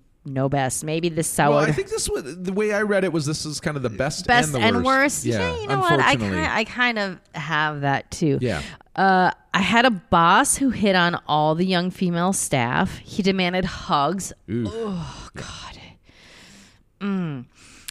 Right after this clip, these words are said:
Speaker 1: Uh, "It was really not a safe power dynamic. At the same time, the head chef, the sous chef, and the dishwasher were all very kind. Uh, the head chef made the best food, and they always made sure I sat and ate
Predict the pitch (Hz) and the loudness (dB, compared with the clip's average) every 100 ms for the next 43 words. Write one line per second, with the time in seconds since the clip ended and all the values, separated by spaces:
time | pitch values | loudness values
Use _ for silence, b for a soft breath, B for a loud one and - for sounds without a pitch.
0 | - 214 214 214 214 185 233 214 185 185 | -2 4 6 6 6 4 4 4 4 4
1 | 202 208 202 202 - 196 160 - - - | 4 2 2 2 2 0 -2 -4 -10 -2
2 | 226 233 233 226 226 226 226 220 220 - | 2 2 2 0 0 -2 0 2 0 -2
3 | - - - B B B B B _ - | -18 -18 -20 B B B B B _ -8
4 | 170 - 185 170 - 185 175 - 202 233 | -8 -2 0 0 0 0 0 -2 2 2
5 | 277 240 202 196 185 - 220 - 175 - | 4 2 4 2 0 2 2 0 -6 -2
6 | 190 - 190 180 - 185 170 170 - 170 | -2 2 2 2 0 -4 0 0 2 2
7 | 147 160 175 160 156 156 156 156 156 151 | 2 2 0 2 2 2 2 2 2 0
8 | 147 143 151 - 160 139 139 165 214 - | 0 0 -2 -2 0 2 0 0 -2 -6
9 | B B B B B - - 180 180 175 | B B B B B -18 -4 0 2 4
10 | 170 180 196 196 233 208 220 214 185 170 | 2 2 0 0 2 2 4 2 2 4
11 | 180 - - 202 175 175 208 175 175 160 | 4 4 0 2 4 4 2 2 0 2
12 | 156 165 185 190 175 185 160 156 - 165 | 4 4 4 0 0 2 4 2 2 2
13 | 151 170 175 185 170 139 151 165 175 | 2 2 0 -4 -6 -4 -2 0 -2